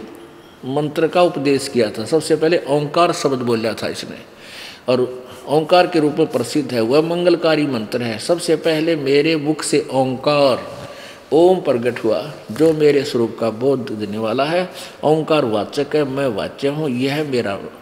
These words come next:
स्वरूप ही है। प्रतिदिन ओंकार का निरंतर स्मरण करने से मेरा ही सदा स्मरण होता है। तो इसे सिद्ध है, ये शिव जी का मंत्र नहीं है, ये तो काल का मंत्र है,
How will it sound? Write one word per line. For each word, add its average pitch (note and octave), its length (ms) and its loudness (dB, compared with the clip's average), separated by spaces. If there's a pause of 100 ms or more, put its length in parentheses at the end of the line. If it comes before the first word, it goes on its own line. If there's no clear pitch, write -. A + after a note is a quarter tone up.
(140)
स्वरूप C#3 320 2
ही D#3 60 2
है। F3+ 220 4 (360)
प्रतिदिन F#3+ 520 4
ओंकार F3 460 4
का E3+ 160 2
निरंतर E3 520 0
स्मरण D#3 280 -2
करने D#3 360 -2
से D3+ 180 2
मेरा D3+ 340 2
ही D3+ 200 0
सदा C#3+ 340 0
स्मरण C3+ 320 -4
होता C3 460 -4
है। D3 140 -8 (1160)
तो C3 60 0
इसे D3 200 2
सिद्ध D3+ 280 2
है, D3 380 2 (340)
ये C#3+ 120 2
शिव D#3 240 0
जी F3 220 2
का E3+ 120 4
मंत्र C#3+ 340 -2
नहीं B2 200 -2
है, E3 80 -2
ये E3 60 0
तो D3+ 140 0
काल D3 340 -2
का B2 160 -6
मंत्र A2 320 -8
है, G#2+ 200 -12